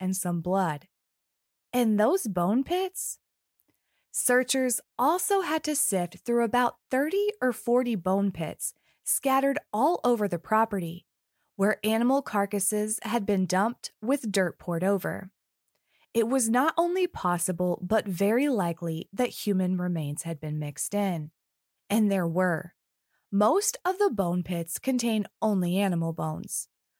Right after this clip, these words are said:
but human remains had also been discarded amongst the animal carcasses. A partial human jaw with three teeth, which would later be identified as having belonged to Marnie Frey.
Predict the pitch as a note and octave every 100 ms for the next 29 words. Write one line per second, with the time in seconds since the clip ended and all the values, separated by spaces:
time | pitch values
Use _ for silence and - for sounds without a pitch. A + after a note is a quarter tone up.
0 | _ - A3 - - G#3+ A#3 D#4 F4 F4+
1 | A3+ F3 E3+ E3 - _ _ - C4 -
2 | - G#3 C4 - F#4 F4 E4 D#4 D#4 -
3 | F#3+ E3+ D#3+ D3+ - A3 G#3+ F3+ E3+ -
4 | - F3 E3 D#3+ - A3 A3 G3 E3 F3
5 | E3 - - - _ _ _ _ _ _
6 | _ _ - G3 - G3+ G#3+ C#4+ C#4+ C4+
7 | C#4 D4+ B3+ F3 D#3+ D#3+ - G3 G3 G3
8 | B3 D4 - - E3+ D3+ _ F#3+ A3 -
9 | A#3+ G#3+ G#3 C4 D4+ C#4+ C#4+ C#4 G3 F3+
10 | E3+ F3+ E3 D#3+ - _ - A3 A3 -
11 | A3 A#3 A3+ G#3+ F#3+ F3+ F3 E3+ E3 D#3+
12 | D#3 D3+ G3 F#3+ D#3+ D#3+